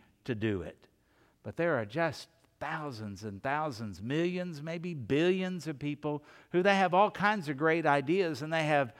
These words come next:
they're super talented and super intelligent, but they don't live in a society where they would ever have the opportunity to do that. Did I sound patriotic? I am.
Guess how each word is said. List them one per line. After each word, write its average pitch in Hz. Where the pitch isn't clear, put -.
they're 135
super 196
talented 165
and 127
super 170
intelligent, 143
but -
they 170
don't 180
live 175
in 160
a 151
society 131
where 139
they 143
would 127
ever 139
have 131
the 131
opportunity 120
to 98
do 131
that. 87
Did 123
I 156
sound 185
patriotic? 180
I 180
am. 196